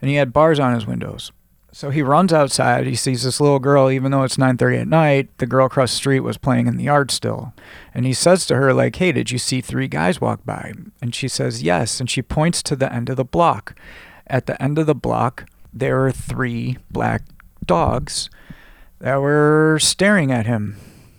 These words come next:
And they all just were in unison. They were just looking back at him. And eventually they turned and wandered off down the road. So this man, the witness, it's a hard name to pronounce, I guess Yomas or Yemas or something like that. I, I'm not good with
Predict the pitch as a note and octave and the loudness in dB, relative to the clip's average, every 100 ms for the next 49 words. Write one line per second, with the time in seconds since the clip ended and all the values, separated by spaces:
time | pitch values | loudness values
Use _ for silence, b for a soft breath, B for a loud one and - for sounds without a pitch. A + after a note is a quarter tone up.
0 | B B _ _ - B2 B2 B2 C#3+ D3+ | B B _ _ -8 -4 -2 0 4 4
1 | D3+ D#3 - D3+ D3+ C#3 G#2 _ - C3+ | 4 0 2 2 2 0 -8 _ -8 -4
2 | C3+ D3 F3+ C#3 - C3 D3 C3 C3+ C3 | -2 0 0 0 -2 -2 -2 -2 -2 -6
3 | - - _ _ - A#2+ E3 C#3+ D#3 F#3 | -10 -16 _ _ -2 0 0 0 0 0
4 | - G#2 - G2+ _ _ b - F3+ F3 | -4 -6 -10 -12 _ _ b -4 -2 0
5 | D3 D3 - D#3 D3 C3+ - C#3+ B2+ C3 | 2 0 2 2 2 0 -2 -4 -4 -2
6 | C3 C3 B2 A#2+ - A#2+ A#2+ B2+ D#3+ C#3 | 0 0 0 -2 -2 -4 -4 -2 0 0
7 | A2+ - _ - - C3+ C3 C3 D3+ D#3+ | -2 -8 _ -14 -4 -2 -2 -2 0 0
8 | D#3 C#3 D3 D3 C#3+ C3+ - - - - | 2 2 2 2 2 0 -2 -4 -8 -16
9 | _ _ - C3+ C3 E3 C#3+ D#3 D3+ B2+ | _ _ -6 -6 0 2 4 2 2 -2
10 | C3 B2+ - A#2 A2+ C3+ C3 A#2+ B2 B2 | -4 -6 -6 -6 -2 -4 -4 -4 -6 -8
11 | _ - - A#2+ A#2+ D3 D3+ D3+ - - | _ -20 -10 -4 -2 0 0 -2 -4 -6
12 | B2 B2+ C#3 C#3 C#3 C3 C#3 C#3 C3+ C3+ | -2 0 0 0 0 0 0 2 0 2
13 | C#3 C3+ - A2 - B2 B2 A#2+ A2 A#2+ | 0 0 -4 -6 -6 -2 0 0 0 -2
14 | A#2 A2+ | -4 -4